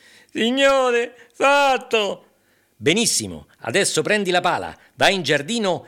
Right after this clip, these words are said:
e scava una buca due metri per due, profonda un metro e mezzo." "Signore, ma noi il giardino non ce l'abbiamo, siamo al piano attico."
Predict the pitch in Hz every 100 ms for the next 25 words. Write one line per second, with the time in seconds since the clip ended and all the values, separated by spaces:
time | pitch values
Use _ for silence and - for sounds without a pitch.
0 | - 127 120 - 202 175 165 151 202 156
1 | 147 160 208 160 151 139 226 202 143 -
2 | 139 208 175 160 165 196 165 165 127 -
3 | 92 _ _ _ _ _ _ 214 269 294
4 | 285 240 185 165 - _ - 202 269 277
5 | 240 180 220 254 247 196 208 202 208 190
6 | 226 214 185 139 113 - _ _ - -
7 | 254 262 254 269 269 269 269 262 208 -
8 | 151 143 117 -